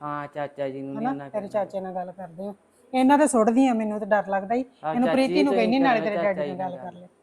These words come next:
Speaker 1: ਉਹ ਡੈਡੀ ਨੂੰ ਮਨਾਉਣਗੇ।
Speaker 2: <laughs>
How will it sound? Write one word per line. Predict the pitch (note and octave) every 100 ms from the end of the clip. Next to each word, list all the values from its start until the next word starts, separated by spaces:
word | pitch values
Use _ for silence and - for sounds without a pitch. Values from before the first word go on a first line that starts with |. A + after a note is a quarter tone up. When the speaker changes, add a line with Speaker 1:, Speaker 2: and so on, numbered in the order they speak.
| _ _ _ _ _ _ _ _ _ _ _ _ _ -
Speaker 1:
ਉਹ | C3 C#3
ਡੈਡੀ | C3+ B2+ C3
ਨੂੰ | C3+
ਮਨਾਉਣਗੇ। | C3 A#2+ A#2 B2+ C3 A2+ - _ _ _ _ _ _
Speaker 2:
<laughs> | C#4+ - C#4 - - - - _ F#4 F4+ C4 -